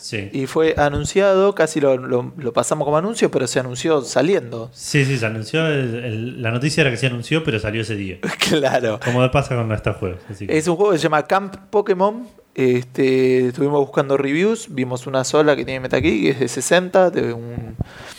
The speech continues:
Speaker 2: de un, este, ¿cómo se llama? De un crítico, así que no, todavía no tiene. Lo estuvimos buscando también en iTunes, pero como iTunes acá solo te muestra las
Speaker 1: Las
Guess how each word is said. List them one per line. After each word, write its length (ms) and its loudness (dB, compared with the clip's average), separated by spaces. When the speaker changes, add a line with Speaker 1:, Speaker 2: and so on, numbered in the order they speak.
Speaker 2:
de 160 4
un, 260 -4
este, 380 0
¿cómo 180 -6
se 80 -4
llama? 220 2
De 80 -4
un 80 -8
crítico, 520 2
así 240 -4
que 100 2
no, 480 -2
todavía 360 2
no 100 -6
tiene. 260 2
Lo 80 2
estuvimos 360 0
buscando 340 0
también 260 0
en 180 2
iTunes, 380 -4
pero 300 -4
como 180 -2
iTunes 320 -4
acá 180 4
solo 240 0
te 80 -4
muestra 300 -2
las 340 -2
Speaker 1:
Las 40 -20